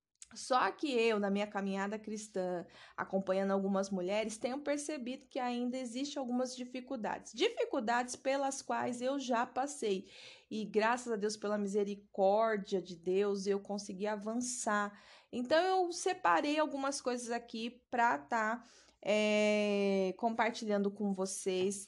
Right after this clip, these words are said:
Tem algumas anotações, tem um livro base. Se você escutar lá os outros episódios que fala desse assunto,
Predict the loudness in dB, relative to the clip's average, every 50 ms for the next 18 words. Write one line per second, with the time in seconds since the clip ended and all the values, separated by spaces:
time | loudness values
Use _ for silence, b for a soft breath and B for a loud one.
0 | -2 0 0 2 2 0 0 0 0 0 0 0 0 0 0 0 0 -2 -4 -4
1 | -4 -4 -2 0 0 0 0 -2 -2 0 0 0 0 0 0 -2 -2 -2 -2 -2
2 | -4 -4 -4 -4 -4 -2 0 2 2 2 2 0 0 -2 -4 -6 -4 -2 -2 -2
3 | -2 0 -2 -2 0 2 2 4 4 4 2 -2 -4 -6 -8 -6 -2 0 2 4
4 | 4 4 6 6 4 4 4 2 2 2 0 0 0 -4 -6 -4 -4 -4 -4 -6
5 | -6 -2 0 2 2 2 0 -4 -6 -10 -10 -10 -12 -12 _ _ _ _ -6 -2
6 | 0 0 0 0 0 0 0 -2 -2 -4 -6 -6 -6 -4 -4 -2 -2 -2 -2 -4
7 | -4 -6 -8 -10